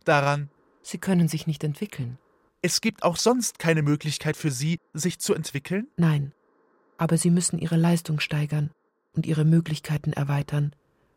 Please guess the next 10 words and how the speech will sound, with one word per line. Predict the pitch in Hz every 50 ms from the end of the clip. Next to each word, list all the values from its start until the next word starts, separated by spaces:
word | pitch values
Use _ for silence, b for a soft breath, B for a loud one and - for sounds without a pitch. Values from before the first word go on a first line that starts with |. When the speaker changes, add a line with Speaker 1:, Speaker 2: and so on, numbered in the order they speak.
| _ -
Speaker 2:
Sonst | - - 170 160 165 165 - _ _ - _ _ _ _ _ _ _ _ _ _ _ -
werden | 165 170 170 175 175 175 170
sie | 170 175 170 170 - -
ausgetauscht. | 175 165 165 - - - - _ - - - 160 156 160 - - - - _ _ _ _ _ _ _ _ _ _ _ _ _ _ _ _ _ _ _ _ _ _ -
Speaker 1:
Und | - 175 165 165
was | 160 180 180 - -
ist | - 190 170 - - - _ _ _ _
schlimm | - - - - 214 208 170 151 147 143 _ _ _ -
daran? | 151 143 139 135 135 139 165 202 - _ _ _ _ _ _ _ _ _ _ _ _ _ _ _ _ _ _ _ _ _ _ _ _ _ _ _ _ _ _ _ _ _ _ _ _ _ _ _ _ _ _ _ _ _ _ _ _ _ _ _ _ _ _ _ _ _ _ _ _ _ _ -
Hallo? | - 254 240 165 127 120 139 190 -